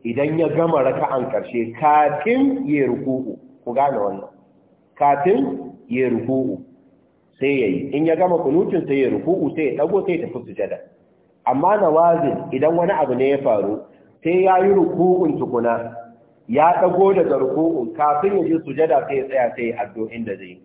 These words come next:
Su kuma wanda ya danganta ga abin da ya faru da irin kalmomin da suka dace da shari'a da za a amfani da su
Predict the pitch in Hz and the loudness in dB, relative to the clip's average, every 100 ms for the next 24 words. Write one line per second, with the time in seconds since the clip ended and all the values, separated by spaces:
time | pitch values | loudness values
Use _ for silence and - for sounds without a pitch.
0 | _ _ _ 135 135 147 143 131 139 139 | _ _ _ -6 -2 0 2 2 2 2
1 | 120 110 165 175 151 147 - - - 104 | 0 0 0 2 0 0 -6 -12 -16 -4
2 | 117 117 131 139 135 139 135 113 143 226 | -2 0 0 0 0 0 0 0 2 -2
3 | - - 120 147 139 127 175 196 196 196 | -4 -10 -8 -2 -2 -2 -2 0 0 2
4 | 190 165 - 143 143 147 131 113 120 139 | 2 0 0 0 0 0 -4 -4 -4 0
5 | 190 147 131 117 165 120 117 117 135 147 | 0 0 0 2 2 0 -2 -2 -2 -2
6 | 120 165 220 | -2 -2 -4